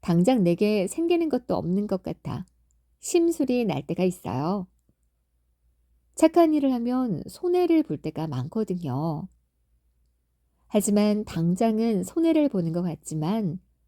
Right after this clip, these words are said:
사실은 그 착한 행동과 마음 때문에 언젠가는 꼭 귀한 대접을 받게 돼요.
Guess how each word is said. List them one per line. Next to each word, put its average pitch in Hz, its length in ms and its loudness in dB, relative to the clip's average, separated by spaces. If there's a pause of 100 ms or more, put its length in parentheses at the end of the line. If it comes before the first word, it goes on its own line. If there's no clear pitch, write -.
(640)
사실은 202 720 0
그 190 240 2
착한 294 400 0
행동과 196 760 0
마음 170 320 -2
때문에 180 640 -4 (800)
언젠가는 202 880 2 (380)
꼭 285 300 4 (160)
귀한 240 440 0
대접을 160 380 -2
받게 165 340 -4
돼요. 165 500 -2